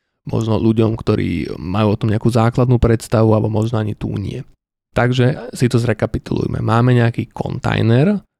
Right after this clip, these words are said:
Ten kontajner môže obsahovať, e, teda dáta, ktoré sú tam nejakým spôsobom uložené a zvyčajne teda budú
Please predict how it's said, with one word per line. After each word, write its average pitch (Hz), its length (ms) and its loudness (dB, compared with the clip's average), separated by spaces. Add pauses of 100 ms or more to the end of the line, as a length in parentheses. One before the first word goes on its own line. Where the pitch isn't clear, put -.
(360)
Ten - 160 -4
kontajner 113 880 0 (160)
môže 113 240 2
obsahovať, 107 720 -2
e, - 40 -14 (440)
teda 131 160 -4
dáta, 117 720 0 (400)
ktoré 117 320 2
sú - 100 -4
tam 113 160 -2
nejakým 110 220 -2
spôsobom 117 420 -4
uložené 117 680 2
a - 40 0
zvyčajne 110 460 -2
teda 107 160 -2
budú 110 160 -2